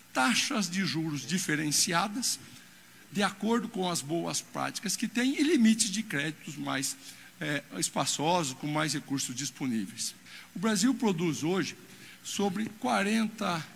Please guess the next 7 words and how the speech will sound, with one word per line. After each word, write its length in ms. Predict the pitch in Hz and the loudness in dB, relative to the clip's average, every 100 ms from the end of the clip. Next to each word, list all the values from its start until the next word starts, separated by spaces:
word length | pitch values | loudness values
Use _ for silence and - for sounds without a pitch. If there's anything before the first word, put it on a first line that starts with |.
| - | -8
e 140 | 180 | -4
nove 480 | 156 151 165 156 139 | -2 -2 -2 -4 -2
e 40 | 131 | -2
meio 360 | 123 139 135 | 0 0 -2
milhões 720 | 135 147 131 135 147 139 - - | -2 -2 0 2 0 -2 -4 -6
de 100 | 120 | -4
hectares. 640 | 139 - - 104 95 - | -2 -4 -8 -8 -8 -10